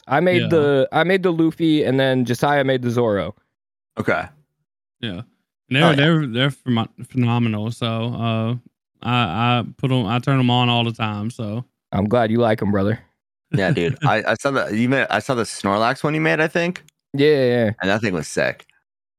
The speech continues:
Speaker 1: Yeah, that one's pretty cool. That was a, that was, like, a,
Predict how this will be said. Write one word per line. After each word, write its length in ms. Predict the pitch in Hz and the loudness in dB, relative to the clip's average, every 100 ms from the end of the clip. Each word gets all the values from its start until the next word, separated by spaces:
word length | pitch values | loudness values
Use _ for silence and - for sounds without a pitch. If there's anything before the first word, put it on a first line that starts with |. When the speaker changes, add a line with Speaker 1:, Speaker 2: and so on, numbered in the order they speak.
| _ _ | _ _
Speaker 1:
Yeah, 120 | 110 110 | -2 2
that 60 | |
one's 160 | 131 143 | 2 0
pretty 180 | 123 95 | -4 -2
cool. 200 | 113 104 | 0 2
That 100 | 127 | 2
was 160 | 139 | 2
a, 120 | 143 120 113 - | 0 0 -4 -2
that 140 | 127 | -2
was, 120 | 143 | 0
like, 160 | 139 127 | 0 0
a, 400 | 120 104 101 | 0 2 0